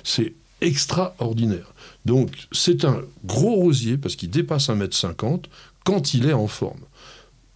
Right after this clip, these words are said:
En revanche, systématiquement, là, je suis désolé pour Roland, mais il faut le traiter,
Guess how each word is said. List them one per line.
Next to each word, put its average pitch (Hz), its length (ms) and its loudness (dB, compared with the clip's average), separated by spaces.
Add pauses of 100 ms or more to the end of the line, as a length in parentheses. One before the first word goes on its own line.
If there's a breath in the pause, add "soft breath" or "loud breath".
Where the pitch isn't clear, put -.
En 104 160 -2
revanche, 147 420 0 (220)
systématiquement, 139 1300 0
là, 110 140 2
je 107 60 -4
suis - 140 -6
désolé 110 340 0
pour 78 260 -6
Roland, 104 280 0
mais 107 100 2
il 82 80 -4
faut - 160 -4
le 90 80 -2
traiter, 120 500 -4